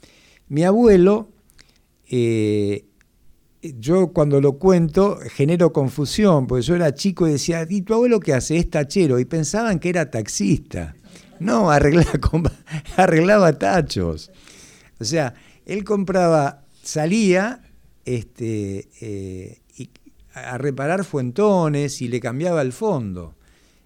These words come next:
Entonces, este, los pedía, los reparaba y después se lo, <laughs> sí, se lo vendía a la señora que se lo había regalado, este, o a, o a quien quisiera comprarlo.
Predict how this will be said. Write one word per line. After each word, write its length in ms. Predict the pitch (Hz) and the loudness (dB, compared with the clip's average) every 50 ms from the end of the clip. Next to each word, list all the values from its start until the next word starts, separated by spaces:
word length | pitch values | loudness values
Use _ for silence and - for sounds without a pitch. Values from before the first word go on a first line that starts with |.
| _ - | _ -16
Entonces, 500 | 113 117 117 151 165 170 185 175 147 147 | -14 -10 -8 -6 -4 -4 -4 -4 -4 -4
este, 640 | 147 123 - - - 120 110 110 107 104 - - _ - 214 - | -4 -6 -6 -8 -10 -8 -6 -6 -6 -6 -8 -12 _ -20 -18 -10
los 220 | 123 123 139 127 - | -6 -4 -4 -4 -6
pedía, 580 | - 165 170 196 233 247 214 196 185 185 185 | -6 -4 -2 0 0 2 2 2 2 2 0
los 200 | 175 151 147 135 | 0 -2 -2 -2
reparaba 540 | 127 147 143 - 156 165 190 208 214 226 226 | -2 -4 -4 -4 -4 -4 -2 -2 -2 -2 -2
y 40 | 190 | -2
después 340 | 165 156 - 214 214 202 208 | -4 -4 -4 -4 -4 -4 -2
se 140 | - 180 - | -2 -4 -4
lo, 80 | - - | -4 -8
<laughs> 40 | |
sí, 280 | - - - 160 156 151 | -12 -6 -2 -2 -2 -2
se 200 | - - - 156 | -2 -6 -8 -6
lo 160 | - 165 131 127 | -6 -4 -2 -2
vendía 560 | 127 127 127 131 127 131 147 147 147 139 - _ - - - - _ _ - | -2 -2 -2 -2 -2 -2 -2 -4 -6 -8 -12 _ -20 -20 -20 -20 _ _ -10
a 180 | - - - - - | -6 -6 -6 -4 -4
la 140 | 180 190 - | -4 -4 -2
señora 440 | - - 131 131 143 156 143 135 120 | -2 -2 -2 -2 -2 -2 -2 -2 -4
que 120 | 110 104 | -4 -4
se 120 | 95 98 | -6 -6
lo 100 | 98 110 | -6 -6
había 220 | 113 123 135 127 113 | -4 -4 -4 -4 -4
regalado, 640 | 107 110 107 120 131 135 131 110 95 90 90 92 - - - - - - - - _ _ _ | -6 -6 -6 -6 -4 -4 -4 -6 -6 -8 -10 -14 -16 -20 -20 -20 -20 -20 -20 -20 _ _ _
este, 380 | - 139 120 110 - - 127 117 | -6 -4 -4 -4 -4 -4 -2 -2
o 100 | 113 107 | 0 0
a, 80 | 110 120 | -2 -2
o 160 | - 123 113 | -2 -2 -2
a 60 | 107 | -2
quien 240 | 104 101 110 113 113 | -2 -4 -4 -6 -4
quisiera 420 | 95 113 113 - 135 135 139 127 - | -6 -6 -6 -6 -4 -4 -4 -4 -4
comprarlo. 680 | 113 107 117 120 143 131 104 92 85 85 85 80 - | -6 -8 -8 -8 -6 -6 -6 -8 -8 -10 -12 -14 -16